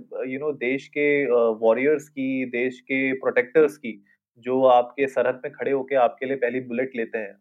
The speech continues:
आप अगर उन लोगों के ऊपर आप इस तरीके के क्वेश्चंस उठाते हो, आपने आर्मी के ऊपर डायरेक्ट क्वेश्चन उठाया कि भैया, फेक हॉस्पिटल बनाया गया है। भैया, आप देख नहीं रहे हो, दिन रात जो आर्मी के, सीआरपीएफ़ के, सीआईएसएफ़ के जो लोग लगे हुए हैं शहरों में,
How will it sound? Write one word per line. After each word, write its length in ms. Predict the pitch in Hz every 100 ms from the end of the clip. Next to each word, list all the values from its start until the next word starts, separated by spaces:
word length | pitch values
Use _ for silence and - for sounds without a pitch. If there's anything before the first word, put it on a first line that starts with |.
| 123
आप 220 | 143 - -
अगर 180 | 135 175 - - 170
उन 120 | 196
लोगों 540 | 233 226 190 175 190
के 100 | 185
ऊपर 280 | 170 - 175
आप 160 | 170 165
इस 60 | 151
तरीके 300 | 151 156 165
के 100 | 160
क्वेश्चंस 420 | 120 113 156 147
उठाते 360 | 135 110 107 139
हो, 120 | 113
आपने 280 | 110 - 160
आर्मी 320 | 131 135 160
के 80 | 160
ऊपर 200 | 151 147
डायरेक्ट 260 | 135 139
क्वेश्चन 240 | 139 - 135
उठाया 340 | 120 110 110
कि 140 | 107
भैया, 220 | 120 120 139
फेक 300 | - 120 -
हॉस्पिटल 440 | - - - 120 107
बनाया 180 | 101 -
गया 180 | 95
है। 100 | 92 - - _ -
भैया, 180 | 143 180
आप 100 | 143
देख 260 | 135 139 165
नहीं 100 | 175
रहे 120 | 180
हो, 100 | 180
दिन 260 | 131 139 143
रात 300 | 135 143 -
जो 140 | 143 147
आर्मी 460 | 117 117 123 131
के, 500 | 127 127 127 127 123
सीआरपीएफ़ 680 | 123 117 120 123 123 120 120
के, 240 | - 120
सीआईएसएफ़ 600 | 117 117 120 123 120 123
के 280 | 120 - 120
जो 100 | 123
लोग 280 | 117 120 120
लगे 240 | 107 120
हुए 200 | 127 123
हैं 120 | 123 123
शहरों 400 | - 101 120
में, 120 | 117